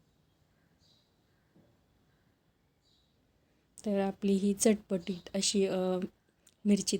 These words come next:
तयार आहे. शिजली मिरची म्हणा, पंचामृत म्हणा, काय म्हणतात ते म्हणा. मस्त अशी भाकरी केली होती आणि सोबत कांदा घेतला होता. खूप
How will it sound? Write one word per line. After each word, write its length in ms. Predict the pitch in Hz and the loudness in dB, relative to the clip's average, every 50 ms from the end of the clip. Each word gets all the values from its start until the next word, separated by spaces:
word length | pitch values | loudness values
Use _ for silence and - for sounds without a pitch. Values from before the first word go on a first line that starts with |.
| - - | -2 0
तयार 280 | 208 196 190 185 185 190 | 2 2 2 2 2 2
आहे. 300 | 196 196 202 180 208 196 | 0 0 2 2 2 4
शिजली 400 | - - 220 202 190 190 190 190 | 4 4 4 4 4 2 2 2
मिरची 360 | 190 190 190 190 - - 202 | 2 2 2 2 2 2 2
म्हणा, 240 | 190 190 180 180 185 | 2 2 0 -2 -4
पंचामृत 640 | 180 - 202 190 185 - 185 180 180 185 185 180 196 | -2 -2 -2 0 0 -2 -4 -4 -4 -4 -4 -2 -2
म्हणा, 220 | 190 180 180 180 | -2 0 0 -2
काय 280 | 180 - - 190 185 190 | -4 -6 -6 -6 -6 -4
म्हणतात 340 | 190 185 185 175 - 185 180 - - | -4 -4 -4 -2 -2 -4 -4 -4 -6
ते 80 | 190 | -4
म्हणा. 280 | 185 185 180 170 180 185 196 - - - - - - - - - | -4 -2 -4 -4 -4 -6 -8 -12 -20 -20 -20 -20 -20 -16 -6 -4
मस्त 260 | 214 202 - - 214 | -4 -4 -2 -2 -2
अशी 200 | 208 - - 214 | 0 2 2 2
भाकरी 440 | 190 220 214 208 208 - 190 196 185 | 2 2 2 2 2 2 2 2 4
केली 300 | - 208 196 196 196 202 | 4 6 6 6 8 6
होती 420 | 202 190 175 - - 180 180 180 - - - - - - - - - - 190 | 6 4 4 2 0 0 0 0 -6 -14 -20 -20 -20 -20 -20 -20 -16 -12 -8
आणि 120 | 185 185 | -4 -2
सोबत 300 | - - 202 185 180 190 - - | 0 0 0 2 0 -2 -2 -2
कांदा 360 | - 214 202 196 190 185 185 185 | -2 0 0 0 0 0 2 2
घेतला 320 | 208 226 - 202 185 190 | 2 2 2 2 2 2
होता. 380 | 196 202 - - 185 185 190 202 - - - - - - - - - - - - - - - - - - - - | 2 2 0 -2 -4 -4 -4 -8 -12 -14 -20 -20 -20 -20 -20 -20 -20 -20 -20 -20 -20 -20 -20 -20 -20 -20 -18 -8
खूप 180 | - 233 233 | -4 -4 -4